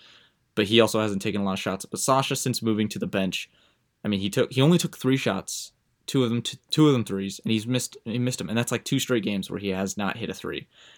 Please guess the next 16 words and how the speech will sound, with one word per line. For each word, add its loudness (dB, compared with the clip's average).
and 2
that's 4
a 2
little 2
concerning -6
'cause -2
he 4
is, -2
he 2
is 2
that 2
punch 0
that 2
we 0
desperately 0
need, 0